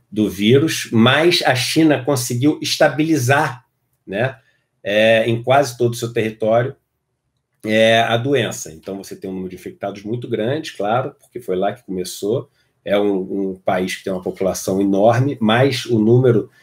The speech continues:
de infectados, é, tá estabilizado na China. E você conseguiu isso com medidas absolutamente, é, dramática, é, dramáticas e, e, e, assim,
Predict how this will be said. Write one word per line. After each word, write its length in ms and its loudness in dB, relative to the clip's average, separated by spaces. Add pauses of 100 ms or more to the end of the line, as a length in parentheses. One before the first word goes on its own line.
(140)
de 60 -4
infectados, 880 -2 (320)
é, 280 4
tá 160 0
estabilizado 840 0
na 120 -4
China. 520 -6 (420)
E 280 0
você 280 0
conseguiu 500 -2
isso 240 2
com 100 -2
medidas 420 0
absolutamente, 1120 -2 (340)
é, 840 0
dramática, 1000 -2 (320)
é, 320 0
dramáticas 800 0
e, 720 2
e, 540 -8
e, 40 0
assim, 920 -6